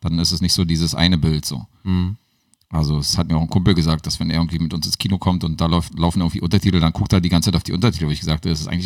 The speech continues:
Speaker 1: totaler Quatsch, weil
Speaker 2: Ja, es lenkt schon ab. Also das geht mir genauso.
Speaker 1: Findest du?
Speaker 2: Ja, also
Speaker 1: Okay.
Speaker 2: ich, wenn ich's mir aussuchen könnte, ob da jetzt Untertitel mitlaufen oder nicht, immer ohne.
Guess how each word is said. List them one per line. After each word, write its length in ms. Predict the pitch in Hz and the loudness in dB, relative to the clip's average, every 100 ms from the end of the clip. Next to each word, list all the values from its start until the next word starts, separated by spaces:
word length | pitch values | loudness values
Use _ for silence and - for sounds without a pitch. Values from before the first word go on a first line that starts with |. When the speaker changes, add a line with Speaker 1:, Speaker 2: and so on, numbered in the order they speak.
| 85 | -2
Speaker 1:
totaler 240 | - 85 | -2 0
Quatsch, 300 | - 113 - | -2 -2 -2
weil 280 | 78 76 104 - _ _ _ _ - | -4 -4 -4 -10 _ _ _ _ -10
Speaker 2:
Ja, 140 | 85 | -6
es 120 | 90 | -2
lenkt 300 | 104 139 - | 2 2 2
schon 180 | 160 143 | 0 2
ab. 240 | 98 - 104 | 0 -2 -2
Also 160 | 95 | -2
das 220 | 104 104 | 0 -2
geht 160 | 117 117 | -2 0
mir 100 | 117 | 2
genauso. 400 | 107 98 98 78 | 4 4 2 0
Speaker 1:
Findest 300 | 117 170 208 | 0 0 0
du? 140 | 254 240 | -4 0
Speaker 2:
Ja, 340 | 147 135 156 - | 2 2 0 -6
also 260 | - 110 110 | -4 0 2
Speaker 1:
Okay. 80 | 107 | 0
Speaker 2:
ich, 140 | - | 0
wenn 100 | 113 | 0
ich's 160 | 110 110 | 2 0
mir 100 | - | 0
aussuchen 440 | 123 - 143 123 | 0 0 0 2
könnte, 320 | 127 135 131 | 2 2 2
ob 100 | - | 0
da 80 | 104 | 0
jetzt 120 | 92 | -2
Untertitel 400 | - 104 95 92 | -2 -2 0 2
mitlaufen 460 | 98 143 80 120 90 | 2 2 2 0 0
oder 140 | 92 101 | 0 2
nicht, 260 | 151 - _ - | 0 -4 _ -6
immer 340 | - 107 98 | 2 4 4
ohne. 260 | 98 90 | 2 -2